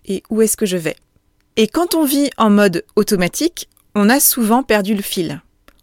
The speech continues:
On ne sait plus bien pourquoi on se trouve là où on est, ni dans quelle direction poursuivre son chemin. Il est alors urgent de remettre un petit peu de sens dans tout ça,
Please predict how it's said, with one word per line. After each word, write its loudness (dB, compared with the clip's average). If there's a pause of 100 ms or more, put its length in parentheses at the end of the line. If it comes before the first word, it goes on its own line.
(160)
On -4
ne 2
sait 0
plus 0
bien 2
pourquoi 0
on 0
se -4
trouve -4
là 4
où 0
on -2
est, -4 (400)
ni 2
dans 0
quelle 2
direction -4
poursuivre -6
son -4
chemin. -6 (1200)
Il 0
est 2
alors 4
urgent 4
de 2
remettre -2
un -6
petit -10
peu 0
de -10
sens 0
dans -4
tout -10
ça, -2